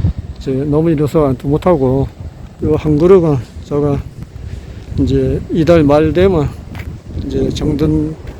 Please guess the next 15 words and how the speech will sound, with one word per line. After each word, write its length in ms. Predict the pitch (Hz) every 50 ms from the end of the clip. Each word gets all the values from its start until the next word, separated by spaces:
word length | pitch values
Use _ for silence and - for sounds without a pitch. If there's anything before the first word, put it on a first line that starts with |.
| - - - - - - - - - -
직장을 420 | - - 135 - 185 165 165 151 143
떠나게 340 | - 165 160 170 175 180 185
되면서 460 | 180 170 151 - - - 139 139 135 - - - - - - - - - - - - - - - - - - - - - - - - - - - - -
나가는 320 | 156 151 151 165 165 185
의미로 480 | 175 185 208 202 196 175 151 151 147 147
아주 240 | 143 135 143 139 135 - - - - - - - -
기념으로 560 | - - 151 151 160 160 175 185 175 160 147
이제 180 | 135 131 135 131 123 - - - - - - - - - - - - - - - -
요 80 | 170
한 240 | - - 165 165 160
그루만 320 | 156 180 185 185 170 151 147
아주 200 | 131 143 143 135
멋지게 720 | 127 139 147 156 143 - - 165 151 165 156 143 143 170 -
이발해 400 | 180 165 156 151 156 127 147 143
주겠습니다. 500 | 131 143 139 131 - - 139 127 117